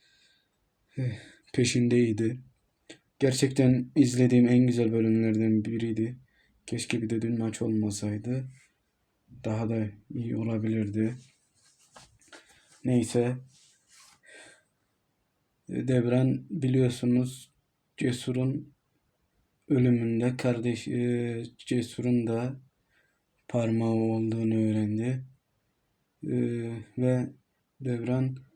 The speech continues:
akıllıcı planlar sayesinde, e, Cesur'un, Cesur'u buldu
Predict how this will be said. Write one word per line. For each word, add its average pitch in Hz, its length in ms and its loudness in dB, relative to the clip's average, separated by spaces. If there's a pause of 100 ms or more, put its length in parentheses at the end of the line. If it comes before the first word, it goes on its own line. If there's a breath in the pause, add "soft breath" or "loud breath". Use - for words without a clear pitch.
(140)
akıllıcı 123 640 -2
planlar 113 480 -2
sayesinde, 113 1000 -4 (760)
e, 64 100 -8 (1500)
Cesur'un, 123 720 -2 (840)
Cesur'u 123 460 0
buldu 120 560 0